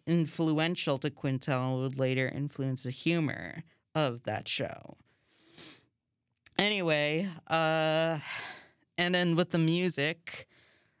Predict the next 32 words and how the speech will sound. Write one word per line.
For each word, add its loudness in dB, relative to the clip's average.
original 4
music 0
was 2
composed 0
by 2
Mark 2
Mothersbaugh, 0
who 2
has 2
worked -2
on 2
Thor 0
Ragnarok, 0
Ratchet 2
and -2
Clank -2
Rift -2
Apart. 0
That's, 2
uh, 4
oh, 4
and 2
Mitchell 0
versus -4
the -2
Machines. -2
I 2
completely 0
forgot -2
he 0
did -4
that. -6